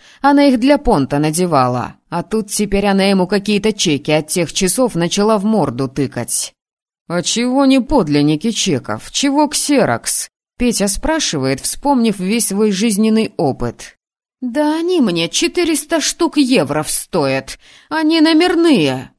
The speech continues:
Всё равно найду". И вызвала ментов. Тут Петя совсем охренел. Приехали менты. Петя говорит натурально молодой жене:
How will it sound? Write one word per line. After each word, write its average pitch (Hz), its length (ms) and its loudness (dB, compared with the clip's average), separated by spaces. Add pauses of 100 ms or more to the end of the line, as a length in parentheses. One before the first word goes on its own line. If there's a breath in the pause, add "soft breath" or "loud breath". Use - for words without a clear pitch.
Всё - 320 0
равно 240 440 2
найду". 156 600 0 (440)
И 269 100 2
вызвала 262 560 0
ментов. 240 920 0 (420)
Тут 165 380 -10
Петя 208 340 -6
совсем 160 640 -4
охренел. 135 640 -4 (240)
Приехали 254 640 0
менты. 233 720 0 (340)
Петя 196 340 -2
говорит 180 500 -2
натурально 180 680 0
молодой 165 500 -2
жене: 190 560 -2